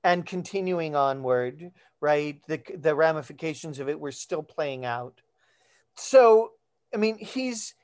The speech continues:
he's a storyteller, but, um, he's not just recounting a myth because he's explicitly framing it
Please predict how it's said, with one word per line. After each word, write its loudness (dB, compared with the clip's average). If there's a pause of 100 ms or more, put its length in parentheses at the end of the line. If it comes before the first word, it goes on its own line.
he's -2
a 2
storyteller, 0 (1300)
but, 6 (800)
um, 6 (380)
he's -4
not 0
just 2
recounting -6 (480)
a 6
myth 2
because -4
he's -10 (300)
explicitly -6 (600)
framing 0
it -4